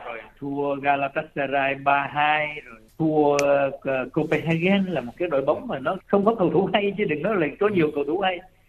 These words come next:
Rồi hòa với lại Galatasaray thì rõ ràng là cái việc mà Manchester United không có mặt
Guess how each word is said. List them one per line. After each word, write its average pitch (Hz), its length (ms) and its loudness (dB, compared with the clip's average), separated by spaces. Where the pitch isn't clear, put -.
Rồi 131 420 0
hòa 170 340 2
với 202 120 0
lại 175 140 0
Galatasaray 180 960 -2
thì 127 120 -6
rõ 120 220 -2
ràng 127 260 -4
là 117 200 -4
cái 165 120 -2
việc 123 260 -6
mà 117 240 -6
Manchester 131 600 -8
United 131 380 -8
không 185 220 -2
có 185 120 -4
mặt 139 240 -4